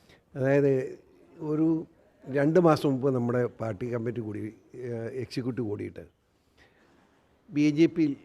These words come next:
ലയിക്കുന്നതിനെ പറ്റി ചർച്ച ചെയ്യണം തീരുമാനമെടുത്തിരുന്നു. അത് കഴിഞ്ഞ് ഒരു അഞ്ചംഗ കമ്മിറ്റി വെച്ചു. ആ കമ്മിറ്റിയുടെ തീരുമാനവും വന്നിരുന്നത് ബി ജെ പി ചേരുക എന്നാണ്.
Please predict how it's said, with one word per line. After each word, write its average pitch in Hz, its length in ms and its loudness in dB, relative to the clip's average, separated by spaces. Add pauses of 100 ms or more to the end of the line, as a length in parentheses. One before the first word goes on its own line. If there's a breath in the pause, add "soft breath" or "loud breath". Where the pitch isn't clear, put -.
(340)
ലയിക്കുന്നതിനെ 127 460 0
പറ്റി 123 200 -6 (120)
ചർച്ച 107 200 -6
ചെയ്യണം 113 220 -6 (100)
തീരുമാനമെടുത്തിരുന്നു. 101 760 -12 (280)
അത് 120 160 -4
കഴിഞ്ഞ് 147 280 0
ഒരു 151 180 0 (160)
അഞ്ചംഗ 131 340 0
കമ്മിറ്റി 127 380 -2
വെച്ചു. 92 260 -10 (1400)
ആ 143 120 2
കമ്മിറ്റിയുടെ 160 540 2
തീരുമാനവും 147 460 2
വന്നിരുന്നത് 120 520 -4 (460)
ബി 135 120 -4
ജെ 127 140 -6
പി 135 140 -8
ചേരുക 127 440 0
എന്നാണ്. 82 320 -12